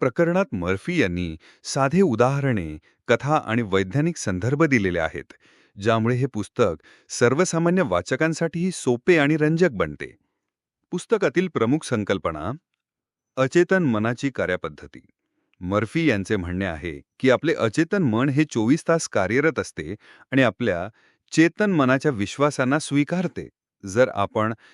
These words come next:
सकारात्मक विचार आणि विश्वास अचेतन मनात रुजवले, तर ते आपल्या जीवनात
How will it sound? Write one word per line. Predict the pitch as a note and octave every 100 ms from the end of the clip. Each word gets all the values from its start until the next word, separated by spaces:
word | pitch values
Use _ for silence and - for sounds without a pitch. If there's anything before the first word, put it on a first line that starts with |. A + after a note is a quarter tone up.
| _
सकारात्मक | - - A2 E3+ F#3+ G3+ G3+
विचार | B2+ A2+ G2 F2 E2+ -
आणि | A#2 A#2+
विश्वास | G#2 - A#2 C3 -
अचेतन | G#2+ A2+ B2 C#3+
मनात | G#2+ F#2 B2 D3
रुजवले, | A2 G2 F2 D#2+ C#2+ - _ -
तर | G#2+
ते | A2
आपल्या | G2 G#2
जीवनात | F2 G2 F#2+ B2+ F2